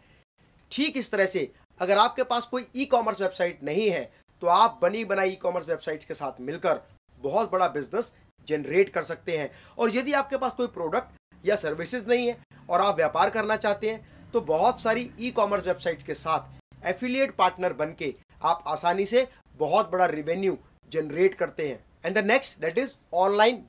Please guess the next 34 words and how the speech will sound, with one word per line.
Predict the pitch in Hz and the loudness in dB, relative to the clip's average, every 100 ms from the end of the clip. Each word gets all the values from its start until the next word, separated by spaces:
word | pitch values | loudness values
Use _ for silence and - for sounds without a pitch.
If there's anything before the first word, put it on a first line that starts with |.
| 175 | -6
business | 160 185 214 208 | -4 0 -2 0
generation। | 156 - 131 175 131 - _ _ | -4 -4 -4 -4 -6 -10 _ _
आज | 190 208 | 2 2
बहुत | 143 175 214 | 4 0 2
सारी | 240 247 | -2 -4
बी | 151 196 | -6 -8
टू | 220 | -8
बी | 190 | -8
साइट्स | 190 180 180 - | -4 -2 -4 -4
के | 196 | -6
जरिए | 147 139 175 175 131 _ _ _ - | -4 -4 -4 -4 -8 _ _ _ 0
आप | 196 196 | 0 0
बी | 214 | -6
टू | 240 | -6
बी | 220 | -6
बिजनेस | 185 185 196 | -2 -2 -2
को | - | -4
डेवलप | 180 170 170 | -2 -2 -2
कर | - | -4
सकते | 175 175 - | -8 -10 -8
हैं, | 170 175 _ _ _ _ - | -6 -8 _ _ _ _ -8
बी | 214 | -8
टू | - 233 | -6 -8
सी | - - 220 139 _ _ 143 | -8 -4 -4 -6 _ _ -6
मतलब | 160 196 190 | -2 -2 -2
business | 180 151 202 202 | -4 -2 -2 -2
with | 233 214 _ - | -4 -6 _ -2
client | 170 196 196 | 2 2 0
कर | 190 | -4
सकते | 190 185 - | -4 -8 -6
हैं। | 190 - | -6 0
आज | 208 247 160 | 2 2 4
गवर्नमेंट | 185 208 254 240 | 2 4 0 0
ने | 220 226 175 127 | -2 2 2 -2